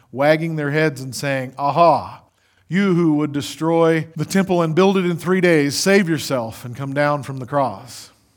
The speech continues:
Likewise, the chief priests also, mocking among themselves with the scribes, said, 'He saved others,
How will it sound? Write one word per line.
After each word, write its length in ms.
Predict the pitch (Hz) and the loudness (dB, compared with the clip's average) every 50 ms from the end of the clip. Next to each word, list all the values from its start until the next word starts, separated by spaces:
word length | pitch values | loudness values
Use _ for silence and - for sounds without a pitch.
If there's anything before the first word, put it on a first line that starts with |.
| _ _ _ _ _ _ _ _ _ _ _ _ _ _ _ - | _ _ _ _ _ _ _ _ _ _ _ _ _ _ _ 0
Likewise, 480 | 139 156 160 160 156 151 151 151 135 120 | 2 2 2 2 2 2 2 2 0 -2
the 80 | 127 | -8
chief 300 | 120 - 170 165 147 - | -10 -8 -8 -8 -8 -8
priests 340 | - - 160 156 135 - - | -6 -6 -4 -4 -6 -8 -6
also, 560 | 165 156 160 156 160 - 135 113 110 104 107 - _ _ | -4 -2 -2 -4 -4 -8 -10 -12 -12 -14 -18 -20 _ _
mocking 460 | - 123 139 156 165 160 165 156 143 139 | -10 -6 -4 -4 -4 -4 -4 -6 -8 -6
among 300 | 135 139 147 151 147 143 | -6 -6 -6 -6 -6 -8
themselves 640 | 135 135 113 - 160 156 143 127 127 120 110 107 | -10 -10 -8 -4 -2 0 0 0 -2 -4 -8 -12
with 140 | 123 131 123 | -14 -14 -14
the 80 | - 113 | -14 -16
scribes, 520 | - - 151 151 143 135 123 120 113 110 | -12 -6 -2 0 0 0 0 -2 -6 -10
said, 480 | - - 156 147 135 120 110 107 - - _ _ _ _ _ _ _ _ | -8 -4 -4 -2 -2 -4 -6 -10 -18 -20 _ _ _ _ _ _ _ _
'He 140 | - 139 120 | -12 -10 -8
saved 400 | - - 170 175 175 165 147 170 | -4 0 0 2 2 2 2 2
others, 520 | 180 165 131 123 123 135 127 - - - | 2 2 0 -2 -8 -10 -12 -16 -18 -20